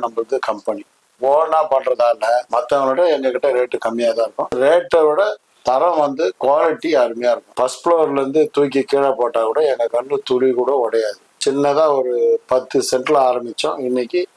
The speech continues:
மூணு ஏக்கர்ல கம்பெனி பண்ணிட்டு இருக்கோம். இந்த இது மூலியமா இன்னும் பலருக்கு தெரியணுன்றதுக்காக தான் அவர்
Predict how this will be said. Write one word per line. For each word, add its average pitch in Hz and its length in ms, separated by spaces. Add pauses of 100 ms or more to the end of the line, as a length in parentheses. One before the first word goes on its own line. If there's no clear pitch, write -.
(360)
மூணு 143 320 (160)
ஏக்கர்ல 139 360 (140)
கம்பெனி 123 360
பண்ணிட்டு - 300
இருக்கோம். - 140 (360)
இந்த 131 120 (140)
இது 139 120 (180)
மூலியமா 139 340 (120)
இன்னும் 160 320
பலருக்கு 127 360 (100)
தெரியணுன்றதுக்காக 123 840 (100)
தான் - 120 (420)
அவர் 120 220